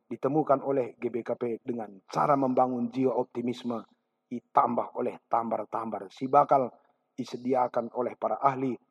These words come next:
termasuk dua juta tambar si pak sana isikapkan Presiden Republik Indonesia. Selamat pasion, selamat mengarahkan pikiran pada hal yang baik. Ula pegalang-galang si mejin,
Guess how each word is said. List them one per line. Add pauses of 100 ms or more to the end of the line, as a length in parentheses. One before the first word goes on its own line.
(320)
termasuk
dua
juta
tambar
si
pak
sana
isikapkan (240)
Presiden
Republik (160)
Indonesia. (1400)
Selamat
pasion, (1040)
selamat
mengarahkan
pikiran
pada
hal
yang
baik. (880)
Ula
pegalang-galang
si
mejin,